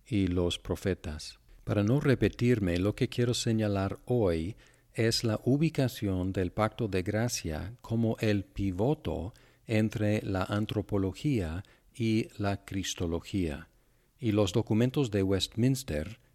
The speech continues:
los catecismos mayor y menor y la confesión de fe,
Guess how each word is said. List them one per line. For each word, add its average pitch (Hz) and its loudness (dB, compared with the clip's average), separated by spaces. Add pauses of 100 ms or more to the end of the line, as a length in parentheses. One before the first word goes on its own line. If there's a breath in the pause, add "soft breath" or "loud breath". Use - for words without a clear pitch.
los 95 0
catecismos 98 -2
mayor 92 0
y 92 -2
menor 95 -2
y 92 0
la 92 -4
confesión 98 -4
de 85 -2
fe, 107 -2